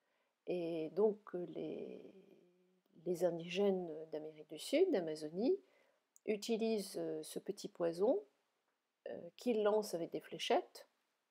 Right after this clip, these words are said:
soit, bah, pour, euh, paralyser, euh, une proie, c'est-à-dire s'ils sont en train de chasser un animal, soit pour attaquer un clan adversaire. Ils plantent, euh, ces petites fléchettes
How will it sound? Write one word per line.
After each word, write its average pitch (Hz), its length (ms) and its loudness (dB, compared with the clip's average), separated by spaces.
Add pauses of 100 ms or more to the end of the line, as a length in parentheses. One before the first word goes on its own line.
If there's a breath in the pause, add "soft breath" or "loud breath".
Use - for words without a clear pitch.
soit, 214 520 6
bah, - 80 -12 (480)
pour, 165 140 -12 (120)
euh, - 120 -10 (520 loud breath)
paralyser, 180 920 2
euh, - 100 -4 (440 soft breath)
une 202 220 2
proie, 196 420 8
c'est-à-dire 151 360 -6
s'ils 160 220 -14
sont 165 340 -6
en 147 40 -14
train - 260 -10
de 151 220 -10
chasser - 400 4 (240)
un 147 120 -4
animal, 170 640 -2 (640)
soit 208 300 10
pour - 180 -8
attaquer 240 640 4
un 180 140 2
clan 214 400 2
adversaire. 190 580 -2 (1400 soft breath)
Ils 185 120 -10 (100)
plantent, 240 460 4
euh, 180 100 0
ces 175 160 -4
petites - 240 -8
fléchettes 202 640 2